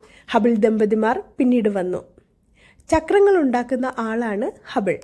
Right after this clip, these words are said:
പമ്പിൾചൂക്ക് വന്നത് സ്വന്തം വണ്ടിയിലാണ്. അയാൾ സമ്പന്നനായിരുന്നു. പമ്പിൾചൂക്കിന്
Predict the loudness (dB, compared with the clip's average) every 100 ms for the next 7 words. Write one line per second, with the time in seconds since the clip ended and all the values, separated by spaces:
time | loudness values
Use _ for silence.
0 | -14 -20 _ _ _ _ _ -20 _ 0
1 | 2 2 0 -2 -2 -2 -2 0 0 2
2 | 0 -2 -10 0 2 2 2 0 -2 -2
3 | -4 -4 -8 -10 _ _ _ _ _ -2
4 | 2 4 2 0 -2 0 0 0 -2 -2
5 | -4 -6 -6 -8 _ _ _ _ _ _
6 | _ _ 0 4 4 2 -2 -2 -2 -2